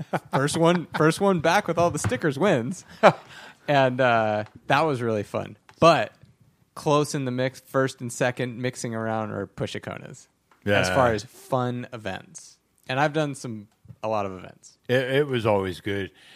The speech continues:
Speaker 2: It was always good, uh, because I've met so many people through mountain biking, you know,
Speaker 1: Yeah.
Speaker 2: and everybody would come out for that. I think the most people I had was the year, uh, we had the,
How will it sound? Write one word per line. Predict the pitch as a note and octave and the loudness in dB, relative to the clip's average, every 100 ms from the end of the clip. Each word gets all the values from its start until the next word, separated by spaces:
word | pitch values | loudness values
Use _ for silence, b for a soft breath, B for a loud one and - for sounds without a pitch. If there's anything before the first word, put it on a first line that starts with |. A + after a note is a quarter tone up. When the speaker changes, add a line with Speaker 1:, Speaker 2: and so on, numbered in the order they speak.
| - | 0
Speaker 2:
It | |
was | D#3+ E3 | 0 2
always | E3 F3 F#3 E3+ - | 4 4 2 -2 -8
good, | - D3+ D#3+ E3 D3+ _ b b b | -2 2 2 0 -4 _ b b b
uh, | - C#3 | -4 -4
because | B2+ B2 D#3 C#3+ | -2 -2 -2 0
I've | F#3+ B2+ | -2 0
met | C3+ D#3+ | -2 -2
so | - C#3 C3 C#3+ | -4 2 2 2
many | D#3 D3+ | -2 -6
people | - E3 D#3 | -6 -6 -6
through | - A#2+ | -8 -6
mountain | G#2 A#2+ D3 | -2 -2 0
biking, | D3 D#3+ F#3 F3+ D#3+ _ _ | -2 -2 -6 -10 -12 _ _
you | B2 | -6
know, | B2+ D3+ D3+ B B B B | -4 -4 -6 B B B B
Speaker 1:
Yeah. | - | -6
Speaker 2:
and | C#3+ C3+ B2 A2+ - _ _ _ _ _ _ _ _ _ _ _ _ | 0 2 2 -2 -10 _ _ _ _ _ _ _ _ _ _ _ _
everybody | D#3+ G3 G3 E3 E3+ E3 E3 D#3+ | 4 4 2 4 4 4 0 -2
would | D3+ C#3 B2+ A2+ | -4 -4 -6 -2
come | B2 A2+ | -2 0
out | G#2 | -4
for | - F#2 | -6 -8
that. | E2+ E2 - - A2+ | -8 -10 -16 -14 -4
I | D#3 | -2
think | G#3+ G3 | 0 -4
the | C#3+ | -2
most | C3+ D3 - | 0 0 0
people | E3 D3 | -4 -2
I | B2+ | -2
had | A2+ B2 B2 | 0 0 -2
was | A2 A#2 F#2 | -2 -4 -4
the | G#2+ | -4
year, | G#2 A2+ A#2 A2 F#2+ - | -2 -2 -2 -4 -12 -8
uh, | G#2 F#2+ F#2+ E2 b b b b b b b - | -4 -2 -4 -6 b b b b b b b -4
we | A#2 | -2
had | A2+ A#2 A2+ A2 G2+ A2+ | 0 0 -2 -6 -14 -12
the, | G2+ G2 F#2+ F#2 F#2 F2+ | -6 -4 -4 -4 -6 -8